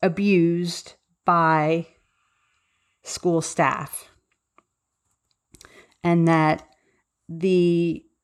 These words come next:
school staff person, whoever it is, a teacher, an aide, might be bullying the child. You know, it happens. But however this is transpiring, you know, it's, it's detrimental to the child's health and well-being, and they don't wanna go to school, and on and on and on.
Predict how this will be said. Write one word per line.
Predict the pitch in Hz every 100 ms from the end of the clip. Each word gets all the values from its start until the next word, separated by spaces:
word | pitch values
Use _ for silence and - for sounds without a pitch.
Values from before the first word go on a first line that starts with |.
| _ _ _
school | - - 233 220
staff | 208 233 208 208
person, | - 196 185 - 180 185
whoever | 220 277 269 208
it | 151
is, | 151 147
a |
teacher, | - 208 196 202 190
an | 165
aide, | 180 185 175 175 170 - _ _
might | 190 180
be | 165
bullying | 160 196 190 190 185 180 180 170 -
the | 170
child. | - 180 170 160 156 156 - _ _ _ -
You | 175
know, | 156
it | - 180
happens. | 190 170 175 196 - - _ _ - _ -
But | 185
however | 196 214 247 277
this | 226 214 190
is |
transpiring, | - - 214 196 - 196 190 185 170 165 175 - _ _ _ _ _ _ _ _ _ _
you | 185
know, | 170 156 147
it's, | 165 -
it's | 170 -
detrimental | 196 190 190 185 175 185
to | 175 180
the | 165
child's | - 185 170 165 160 -
health | - - 214 202 -
and | 170 170
well-being, | 160 156 226 208 190 170
and | 160
they |
don't | 156 160
wanna | 156
go | 147
to | 139
school, | 143 - 254 208 190 175
and | 156
on | 160 156
and | 147
on | 143
and | 139 139
on. | 135